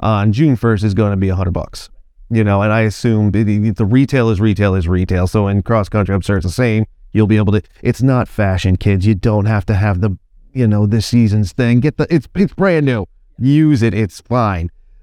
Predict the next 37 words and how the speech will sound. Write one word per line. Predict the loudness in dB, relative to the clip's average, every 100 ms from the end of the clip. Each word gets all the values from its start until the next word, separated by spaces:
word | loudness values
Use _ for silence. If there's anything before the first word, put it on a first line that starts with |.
| -8
Um, | -2 0 0 -2 -2
or | 0 0
even | 0 0
if | -2
it's | -2 0
used, | 2 2 0
I | -2
don't | 0
know | 2 0
if | 0
that's | -2 0
something | -2 -2
suggested. | 0 0 2 0 0 0
That's | 0 0 -2
a |
toss | -4 -4 -2 -2
up | -4 -2
on, | -2 0
in | 0 -2
any, | 0 0 2 0 -4 -8
in | -2 0
any | 2 2 0
kind | 0 2 2
of, | 2 2
um, | 2 2 2 0 -2 -16 -14
sport | -14 -2 -2 0
that | -2
you | 0
do, | 2 2 2 -2 _
used | 0 2 2 2
versus | 0 0 0 2
new. | 2 4 2 2 0 -6 -20
Should | -6 0 0 2
you, | 4
you | 4 2 0
should | -2 0
never, | 2 2 2 0 2 2 0